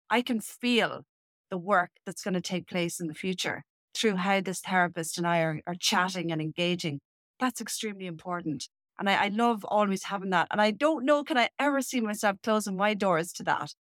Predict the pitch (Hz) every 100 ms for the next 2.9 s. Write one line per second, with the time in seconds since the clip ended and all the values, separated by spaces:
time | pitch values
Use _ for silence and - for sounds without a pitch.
0 | _ _ _ - 208 208 190 - 214 -
1 | - - 208 - - - 220 - 208 185
2 | 226 220 196 190 - 226 208 202